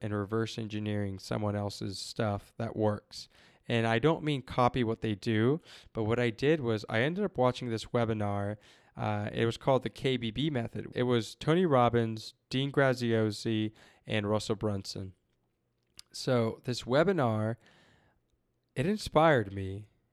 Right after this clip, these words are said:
And one, that, that means it's a good webinar if it, if it gets you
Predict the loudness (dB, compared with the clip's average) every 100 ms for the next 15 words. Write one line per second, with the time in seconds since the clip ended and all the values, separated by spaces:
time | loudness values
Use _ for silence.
0 | _ -8 -4 -2 -4 -10 _ -18 0 4
1 | 4 4 0 -2 -2 0 0 -2 -8 -4
2 | -2 2 2 0 -2 -4 -4 -4 -4 -6
3 | -6 -6 -8 -12 -8 -8 -6 -4 -2 -2